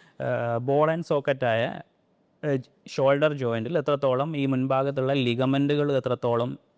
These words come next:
ടയർ ഉണ്ട് എന്നുള്ളത് അസസ് ചെയ്യാൻ പറ്റും. അതേപോലെ തന്നെ സി ടി സ്കാനിൽ ഈ ഒരു സോക്കറ്റ് ആയിട്ടുള്ള ഗ്ലിനോയിഡ് ബോണിലുള്ള മുൻഭാഗത്തുള്ള ബോൺ എത്രത്തോളം ലോസ് ആയിട്ടുണ്ട് എന്നുള്ളത് അറിയണം. അപ്പോൾ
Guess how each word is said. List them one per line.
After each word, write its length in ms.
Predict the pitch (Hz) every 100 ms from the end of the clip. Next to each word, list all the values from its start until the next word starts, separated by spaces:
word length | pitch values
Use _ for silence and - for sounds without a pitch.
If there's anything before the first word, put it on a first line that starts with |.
| -
ടയർ 280 | 127 131 135
ഉണ്ട് 180 | 120
എന്നുള്ളത് 300 | 123 120 120
അസസ് 260 | 107 117 107
ചെയ്യാൻ 260 | 123 107 107
പറ്റും. 260 | 98 110 - _ _ _
അതേപോലെ 280 | 147 156 156
തന്നെ 160 | 143 -
സി 340 | - - 175 175
ടി 80 | 202
സ്കാനിൽ 560 | - - 151 131 131
ഈ 260 | 196 160 156
ഒരു 80 | 151
സോക്കറ്റ് 500 | - 147 147 175 170
ആയിട്ടുള്ള 280 | 151 151 160
ഗ്ലിനോയിഡ് 540 | 147 131 135 151 165
ബോണിലുള്ള 520 | 147 123 123 117 104 - 160
മുൻഭാഗത്തുള്ള 800 | 139 135 147 156 131 123 123 123 - _ _ _ _ _ _ _ 143
ബോൺ 380 | 139 139 156 180
എത്രത്തോളം 640 | 214 139 156 156 156 165
ലോസ് 360 | 135 135 151 180
ആയിട്ടുണ്ട് 420 | 156 156 147 135
എന്നുള്ളത് 280 | 135 127 113
അറിയണം. 220 | 107 113
അപ്പോൾ 220 | 131 143